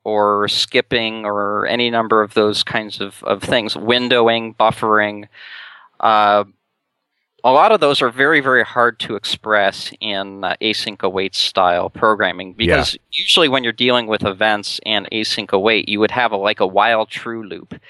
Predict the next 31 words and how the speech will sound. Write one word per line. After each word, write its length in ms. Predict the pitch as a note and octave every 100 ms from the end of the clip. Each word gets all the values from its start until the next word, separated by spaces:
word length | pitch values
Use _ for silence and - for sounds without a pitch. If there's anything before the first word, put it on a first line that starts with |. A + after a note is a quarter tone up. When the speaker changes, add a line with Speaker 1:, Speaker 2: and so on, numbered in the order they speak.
| - - - -
Speaker 1:
And 160 | A2
basically 600 | B2 C3+ - D3+ A#2 A2+
inside 500 | A#2+ B2 - A2+ A2
that 200 | A2 F#2+
while 320 | G2+ G#2+ G#2 G2+
true 300 | - A2+ G#2+
loop, 260 | G2+ G#2
you're 160 | G#2+ G2+
gonna 220 | G#2 G2
await 400 | F#2+ G#2 A2 -
this 240 | G#2+ -
event, 340 | G#2+ G2+ G2 F#2+
then 140 | G#2 G2+
you're 120 | G#2
gonna 280 | G2+ G2+ G2
await, 280 | G2 F#2+ -
uh, 80 | G#2
that 240 | G#2 G#2
event, 380 | G2 F#2+ F#2 -
hopefully 480 | - G#2+ - G#2 G2
in 80 | F#2
that 200 | G2+ F#2+
order, 440 | B2+ B2+ E2+ A2 - - - - - _
um, 600 | - A2 G#2 G#2 G#2 G#2 - _ _ _ _ _ _ _ - - _
and, 260 | A#2 A#2 -
and 160 | A#2+ A#2+
then 140 | A#2
do 180 | C3 B2
something 460 | - G2+ - F2
about 340 | - - - -
it. 300 | - -